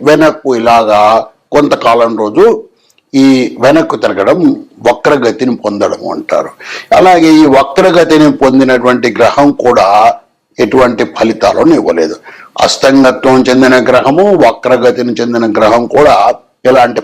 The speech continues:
ఫలితాలను ఇవ్వదు. ఇక గురువు మేషరాశిలో ఉన్నాడు, శుక్రుడు వృశ్చికంలో ఉన్నాడు, శని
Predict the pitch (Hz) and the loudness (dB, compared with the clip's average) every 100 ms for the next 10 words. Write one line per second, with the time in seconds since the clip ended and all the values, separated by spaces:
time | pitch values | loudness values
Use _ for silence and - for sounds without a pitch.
0 | - 98 - - 160 139 - 78 80 - | -6 -8 -8 -4 0 0 -2 -4 -4 -8
1 | _ - - - - - 151 165 165 139 | _ -20 -20 -14 -14 -2 0 2 2 2
2 | 180 202 202 165 165 160 139 135 143 143 | 2 4 4 4 4 2 0 -2 0 2
3 | 131 135 151 147 147 147 165 233 - _ | 2 0 0 0 2 0 0 -4 -10 _
4 | _ _ _ _ _ - - 165 180 190 | _ _ _ _ _ -8 -2 0 2 2
5 | 156 135 120 - - 143 147 151 151 147 | 2 0 -2 -6 -6 -2 2 2 4 2
6 | 147 143 147 175 - _ _ _ _ _ | 2 2 2 -2 -6 _ _ _ _ _
7 | - - - 170 190 160 | -8 -4 0 2 4 2